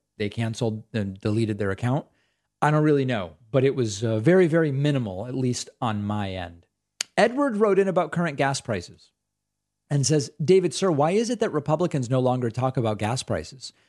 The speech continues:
Pretty obvious. I just think it's funny how Republicans only pin gas prices on Biden when they're high. To be clear, I'm in agreement with you.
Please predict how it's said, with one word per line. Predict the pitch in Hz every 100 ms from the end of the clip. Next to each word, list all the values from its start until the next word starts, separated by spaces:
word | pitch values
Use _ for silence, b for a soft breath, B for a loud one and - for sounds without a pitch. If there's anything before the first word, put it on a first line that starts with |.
| _ _
Pretty | - 190 180
obvious. | 143 170 143 104 - - - _ _ _ -
I | 135
just | 151 -
think | 151
it's | 131 -
funny | 147 139
how | 127
Republicans | 120 113 123 123 113 117 - -
only | 190 254 269
pin | 190 175
gas | 135 123 117
prices | - 123 113 110
on | 110 101
Biden | 117 135 104 101 120
when | 139 127 113 120
they're | 139
high. | 135 226 156 _ _ b b b -
To |
be | 165
clear, | 170 262 240 - 143
I'm | 170
in | 180
agreement | 131 143 131
with | 107
you. | 113 123 208